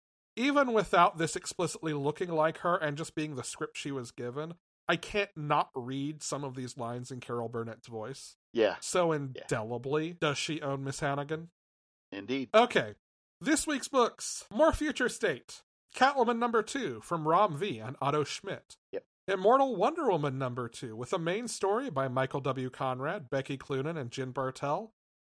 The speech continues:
Speaker 1: and a Nubia backup by L L McKinney, Aletha Martinez, and Mark Morales.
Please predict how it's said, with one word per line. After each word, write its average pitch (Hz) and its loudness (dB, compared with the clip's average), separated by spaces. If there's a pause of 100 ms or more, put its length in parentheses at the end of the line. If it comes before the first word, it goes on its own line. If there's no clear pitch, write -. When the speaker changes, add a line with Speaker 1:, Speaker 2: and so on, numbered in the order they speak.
Speaker 1:
and 208 -2
a 254 0
Nubia 247 -2
backup 131 -2
by 139 -2
L 175 4
L 175 2
McKinney, 220 -6
Aletha 185 0
Martinez, 220 -4
and 147 -2
Mark 175 4
Morales. 190 -6